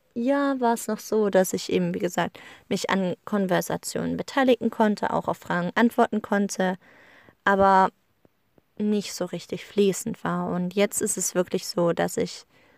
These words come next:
ja, vor einem Jahr war es eben auch so, dass ich sehr ashamed war. Also mir war es teilweise peinlich, Isländisch zu reden, weil ich einfach,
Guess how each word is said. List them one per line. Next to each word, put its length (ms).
ja, 140
vor 160
einem 140
Jahr 200
war 80
es 120
eben 120
auch 100
so, 140
dass 160
ich 100
sehr 640
ashamed 640
war. 280
Also 180
mir 180
war 140
es 140
teilweise 400
peinlich, 600
Isländisch 420
zu 200
reden, 600
weil 480
ich 280
einfach, 680